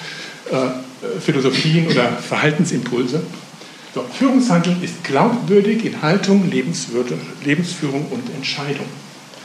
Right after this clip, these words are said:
Es ist vertrauensvoll und wertschätzend in der Haltung anderen gegenüber. Es ist sinnvoll und plausibel, nicht nur effizient und zielführend. Es ist transparent und nachvollziehbar. Ja,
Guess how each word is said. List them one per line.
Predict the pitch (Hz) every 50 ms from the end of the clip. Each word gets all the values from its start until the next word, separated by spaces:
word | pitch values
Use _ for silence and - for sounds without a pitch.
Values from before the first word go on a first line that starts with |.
| - - - - - - - - - - - - - - - -
Es | 170 165
ist | 165 -
vertrauensvoll | - 165 160 - - 170 165 175 202 226 226 - - - - - 202 214 226 254 269 262 - - -
und | 160 - 120 110 120
wertschätzend | 135 170 170 - - - 170 170 - - - 185 190 185 - - -
in | 127
der | 113 123 - 117
Haltung | 131 147 143 - - 165 160 -
anderen | 135 139 139 - 135 135 131
gegenüber. | - 113 113 - - - - - - - - - - - - - - - - - - - - - - - - - - - - - - - - - - - -
Es | 139 131 151
ist | 170 - - - - 117
sinnvoll | 127 175 226 233 - - - 214 220 220 226
und | 170 147 139
plausibel, | - 147 131 123 117 120 135 151 175 170 196 233 233 233 220
nicht | 170 165 175 - - -
nur | 156 156 165
effizient | - - 131 - - - - 127 123 -
und | - - 123 127 -
zielführend. | - 165 156 175 - - 156 - 107 - - 120 - - -
Es | 139 135 -
ist | - -
transparent | 139 139 139 - - - 127 117 104 117 120 143 160 208 220 202 -
und | 190 175 - -
nachvollziehbar. | 139 143 160 - - - - - - - - - - - - - - - - - - - - - - - - - - - - - - -
Ja, | - - - - - - 123 151